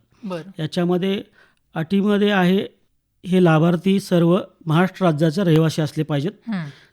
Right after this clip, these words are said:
Speaker 2: त्याच्यामध्ये यांची उत्पन्न मर्यादा वार्षिक एकवीस हजारच्या आत किंवा एकवीस हजार
Speaker 1: बरं.
Speaker 2: असली पाहिजे.
Speaker 1: हं.
Speaker 2: आणि जे दिव्यांग लाभार्थी म्हणजे अपंग लाभार्थी असणार आहेत, त्यांना उत्पन्नाची मर्यादा ही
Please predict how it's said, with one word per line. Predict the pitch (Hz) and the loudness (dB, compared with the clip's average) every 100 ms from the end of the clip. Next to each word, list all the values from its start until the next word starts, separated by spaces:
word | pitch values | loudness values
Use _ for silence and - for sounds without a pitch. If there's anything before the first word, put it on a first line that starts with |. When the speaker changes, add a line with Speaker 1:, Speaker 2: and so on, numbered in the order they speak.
| _ - | _ -8
Speaker 2:
त्याच्यामध्ये | 135 170 165 170 - - | -4 0 2 0 -2 -2
यांची | 156 147 170 | -2 -2 -2
उत्पन्न | 156 - 180 175 | -4 -2 0 2
मर्यादा | 165 156 156 156 190 - | 2 2 0 0 -4 -2
वार्षिक | 151 139 175 175 _ _ | -4 -4 -6 -10 _ _
एकवीस | 185 190 196 196 | -6 -6 -6 -4
हजारच्या | 180 160 165 - _ _ _ _ _ _ _ _ - 196 | -2 -2 -4 -8 _ _ _ _ _ _ _ _ -6 -2
आत | 196 175 - _ _ _ | 0 -2 -4 _ _ _
किंवा | 196 240 | -2 0
एकवीस | 226 196 185 | -2 -2 0
हजार | 156 123 117 _ | 0 -2 -6 _
Speaker 1:
बरं. | 202 180 156 _ _ _ - | -10 -10 -12 _ _ _ -10
Speaker 2:
असली | - 165 | -2 -2
पाहिजे. | 160 147 139 294 _ 214 | 0 0 -2 -6 _ -14
Speaker 1:
हं. | 170 165 | -12 -10
Speaker 2:
आणि | 143 143 151 | -6 -4 -2
जे | 165 175 - _ | -4 -6 -10 _
दिव्यांग | 170 160 185 220 | -2 2 4 4
लाभार्थी | 208 170 151 139 | 4 4 2 2
म्हणजे | 147 147 | 0 0
अपंग | 147 151 190 190 | -2 -2 0 2
लाभार्थी | 185 175 170 190 | 4 2 0 0
असणार | 165 - 175 | -2 0 0
आहेत, | 196 226 _ _ - _ _ | 0 -4 _ _ -20 _ _
त्यांना | 160 151 180 | -2 2 2
उत्पन्नाची | 170 - 180 170 - 175 | 2 0 0 0 0 -2
मर्यादा | 165 156 151 | 0 0 0
ही | 160 214 | 0 0